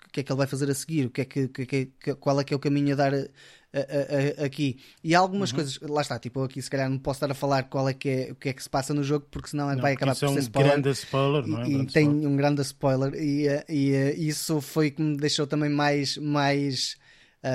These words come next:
Speaker 1: hum, satisfeito de ver que há muitas coisas que transitam, lá está, tipo, eu tenho a, a minha área de formação, mas a minha área de formação também se estendeu um bocadinho para meios digitais, que também tenho um bocadinho da parte de desenvolvimento,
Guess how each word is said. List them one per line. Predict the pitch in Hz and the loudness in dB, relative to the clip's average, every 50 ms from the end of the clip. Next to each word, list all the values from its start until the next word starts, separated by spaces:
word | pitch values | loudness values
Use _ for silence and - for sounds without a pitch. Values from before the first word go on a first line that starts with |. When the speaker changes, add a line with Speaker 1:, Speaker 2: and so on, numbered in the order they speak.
| 127 127 | 0 0
Speaker 1:
hum, | 123 123 123 123 123 123 120 123 120 - - | 0 0 0 0 0 -2 -2 -4 -6 -8 -10
satisfeito | - - 165 143 - - - 160 147 143 | -6 -4 -4 -2 -4 0 2 0 0 0
de | - | 0
ver | 147 156 151 147 - | 0 0 0 0 -2
que | - 160 160 160 160 _ - | -4 0 0 0 0 _ -4
há | 139 135 147 | -4 -2 0
muitas | 156 165 185 190 190 180 - | 0 0 0 0 0 -2 -2
coisas | - 170 151 147 - | -2 -2 -2 -2 -6
que | - | -8
transitam, | - 147 151 143 143 139 135 135 | -6 -6 -4 -4 -4 -6 -4 -4
lá | 147 | -6
está, | 139 - 131 117 | -4 -4 -6 -8
tipo, | - 120 - _ _ _ _ _ _ - - - - - - - _ _ - | -10 -12 -16 _ _ _ _ _ _ -20 -20 -20 -20 -20 -20 -20 _ _ -2
eu | 143 139 139 | 0 0 0
tenho | 139 147 143 139 139 135 | 0 2 2 4 4 4
a, | 135 135 135 123 135 | 4 4 4 2 2
a | 131 | 0
minha | 135 131 131 127 | 0 0 0 0
área | 127 127 127 | 0 0 -2
de | 117 | -4
formação, | - - 135 139 143 135 - 170 165 170 | -6 -4 -4 -2 -2 -2 -2 -2 -2 0
mas | 165 151 139 | -2 -2 -2
a | 139 | -2
minha | 135 135 131 | -2 -2 -2
área | 127 135 127 | -2 -4 -4
de | 131 | -6
formação | - 139 135 127 - 143 131 | -6 -6 -6 -4 -2 -4 -4
também | 127 135 131 131 | -2 -4 -4 -4
se | - - | -6 -6
estendeu | - 131 123 131 127 | -6 -4 -4 -2 -4
um | 123 | -2
bocadinho | - 139 131 131 127 123 | -2 -2 -2 -2 -4 -4
para | - - - 131 127 120 123 123 | -6 -8 -6 -6 -4 -4 -4 -4
meios | 123 127 127 120 117 | -4 -4 -4 -4 -6
digitais, | 127 127 120 123 113 - 131 120 113 - | -6 -6 -6 -6 -4 -4 -4 -4 -4 -6
que | - | -6
também | 127 127 127 | -6 -8 -6
tenho | 120 127 123 | -6 -4 -6
um | 123 | -6
bocadinho | 113 - 127 123 123 123 120 | -6 -6 -6 -4 -4 -4 -4
da | 127 120 | -6 -6
parte | 120 120 110 - | -6 -8 -8 -8
de | - 123 | -8 -8
desenvolvimento, | 123 123 113 117 113 113 120 120 117 113 | -6 -6 -6 -8 -10 -8 -8 -8 -8 -10